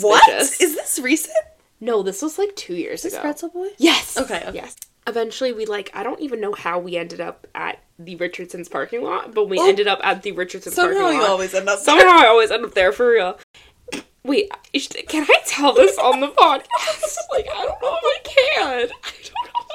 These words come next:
Speaker 1: I can. Guys, abort, abort mission. Anyway, it was really bad. He smelled like cigarettes. He was really hairy.
Speaker 2: Well, enough said. That's, that's truly traumatizing.
Speaker 1: That was very traumatizing. All right, your
Speaker 2: I,
Speaker 1: turn.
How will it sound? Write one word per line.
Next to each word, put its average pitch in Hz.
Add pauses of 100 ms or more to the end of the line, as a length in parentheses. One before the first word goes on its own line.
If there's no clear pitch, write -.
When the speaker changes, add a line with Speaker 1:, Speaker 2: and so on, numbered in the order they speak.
Speaker 1:
I -
can. -
Guys, 233
abort, 247
abort 285
mission. 254 (600)
Anyway, 269
it 247
was 240
really 190
bad. 170
He 226
smelled 214
like 202
cigarettes. - (400)
He 269
was 202
really 196
hairy. 180 (540)
Speaker 2:
Well, 220
enough 233
said. - (560)
That's, 208 (120)
that's -
truly -
traumatizing. -
Speaker 1:
That 226
was 254
very 226
traumatizing. - (540)
All 240
right, 220
your 247
Speaker 2:
I, 302
Speaker 1:
turn. 339